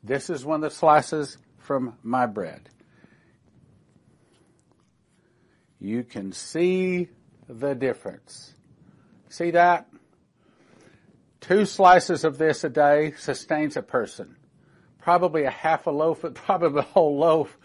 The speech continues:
every day would not sustain a person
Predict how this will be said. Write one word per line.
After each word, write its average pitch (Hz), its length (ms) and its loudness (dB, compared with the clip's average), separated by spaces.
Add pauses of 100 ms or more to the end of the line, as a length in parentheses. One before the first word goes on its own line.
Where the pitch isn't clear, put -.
(320)
every 131 240 -4
day 139 320 -2
would 123 200 -6
not 131 180 -8
sustain 135 440 -6
a 113 60 -8
person 107 440 -12